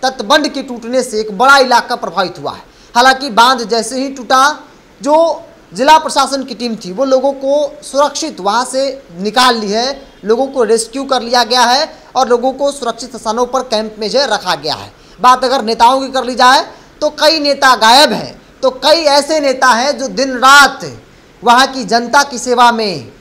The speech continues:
बाढ़ पीड़ितों की मदद में लगे हुए हैं।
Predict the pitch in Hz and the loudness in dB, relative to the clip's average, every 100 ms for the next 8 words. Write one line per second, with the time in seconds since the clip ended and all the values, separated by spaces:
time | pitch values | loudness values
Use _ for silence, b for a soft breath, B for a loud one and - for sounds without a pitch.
0 | - 147 226 262 240 233 247 214 294 285 | -20 -2 2 4 2 -4 -10 -2 -2 -2
1 | 254 202 226 294 233 202 131 - - _ | -8 -4 -2 -2 -4 -10 -12 -16 -20 _
2 | - 214 262 233 165 156 135 95 | -8 0 2 2 0 -6 -10 -12